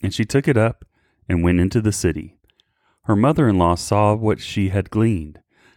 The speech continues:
She also brought out and gave her what food she had left over after being satisfied. And her mother-in-law said to her, "Where did you glean today? And where have you worked?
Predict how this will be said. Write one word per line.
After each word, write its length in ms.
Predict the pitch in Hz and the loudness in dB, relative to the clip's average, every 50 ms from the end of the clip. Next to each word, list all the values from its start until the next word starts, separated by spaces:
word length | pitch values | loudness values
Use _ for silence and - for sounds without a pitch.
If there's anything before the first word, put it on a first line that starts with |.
| _ | _
She 200 | _ - - 98 | _ -2 0 2
also 320 | 87 101 120 - - 104 92 | 4 4 2 2 0 0 0
brought 280 | 90 90 85 85 85 | 2 2 2 2 2
out 280 | 85 80 85 98 - - - | 2 2 0 0 -2 -4 -6
and 180 | 90 92 95 | -6 -4 -2
gave 220 | 90 90 87 87 - | 0 0 0 0 0
her 140 | - 101 90 | 0 0 2
what 240 | 90 95 - - | 2 0 0 -2
food 280 | _ - 98 90 90 90 | _ 0 2 2 2 0
she 180 | - - 107 98 | -2 -2 -4 -2
had 260 | 101 101 101 101 98 | -2 -2 -4 -4 -4
left 280 | 117 113 113 - - | -4 -4 -4 -2 0
over 320 | 127 135 139 120 101 90 85 | 0 2 2 2 2 0 0
after 260 | 80 85 - - 101 | 0 -2 -4 -4 -2
being 240 | 92 98 98 101 98 | 0 0 0 0 0
satisfied. 760 | - - 117 117 117 110 98 - - - - - 82 - - _ _ _ _ _ _ - _ _ _ _ _ _ - | -2 -2 -2 -2 -2 -2 -4 -6 -6 -8 -8 -8 -10 -14 -16 _ _ _ _ _ _ -20 _ _ _ _ _ _ -2
And 100 | 110 110 | 2 2
her 60 | 113 | 4
mother-in-law 560 | 117 127 139 139 143 135 135 131 131 131 123 | 4 4 4 4 4 4 4 4 4 2 2
said 300 | 117 - - 135 135 127 | 2 2 2 2 2 2
to 80 | 117 95 | 2 2
her, 340 | 85 95 85 78 80 80 - _ _ _ _ _ _ _ _ _ _ _ - | 2 2 2 2 0 -4 -10 _ _ _ _ _ _ _ _ _ _ _ -6
"Where 200 | - 85 87 90 | -4 -2 -2 -2
did 220 | 98 107 110 - | -2 -4 -4 -4
you 80 | 127 120 | -6 -6
glean 380 | - - 110 117 143 170 175 | -2 0 2 2 2 2 0
today? 500 | 143 110 90 - 82 80 87 85 - - _ _ - - | 0 0 0 0 -2 -2 -4 -6 -12 -16 _ _ -20 -10
And 380 | - - 92 98 101 98 95 - _ _ | -4 -2 0 0 0 0 -4 -8 _ _
where 200 | - 120 135 156 | 0 0 2 2
have 200 | 147 156 165 147 | 2 0 0 2
you 80 | 160 156 | 2 0
worked? 460 | 147 170 175 156 117 - _ _ - | 2 2 0 0 -2 -4 _ _ -20